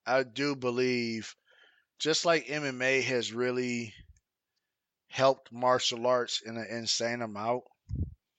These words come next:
the internet and in particular YouTube has helped M M A an insane amount. When you listen to a lot of the older guys talking about, like, literally they would hear about something or somebody would get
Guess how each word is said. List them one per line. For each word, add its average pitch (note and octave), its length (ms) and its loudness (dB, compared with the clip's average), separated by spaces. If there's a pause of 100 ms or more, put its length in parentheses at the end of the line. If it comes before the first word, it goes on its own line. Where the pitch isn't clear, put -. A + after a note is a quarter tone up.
(520)
the C3+ 200 -4
internet C3 540 0
and B2 100 -2
in B2 120 -4
particular A#2+ 560 -2
YouTube A2 840 -6
has G#2 280 -4
helped G#2+ 500 -6
M G#2 180 -10
M G2+ 160 -12
A F#2+ 280 -8 (320)
an G#2+ 180 -4
insane G#2 560 -8
amount. F2+ 340 -12 (600)
When C3 160 -2
you B2 280 -2 (220)
listen C#3 460 0
to C#3 200 2
a A#2+ 40 2
lot B2 240 4
of A#2+ 120 0
the A#2 360 0
older A#2+ 320 0
guys A#2 420 2
talking B2 400 0
about, G#2+ 440 2 (760)
like, B2+ 240 2
literally B2 520 2
they A#2+ 160 2
would A#2 180 -2
hear B2+ 360 4
about A#2+ 360 2
something A2+ 440 -2
or G#2 140 -6
somebody B2 480 0
would A#2 200 -4
get A#2 340 -2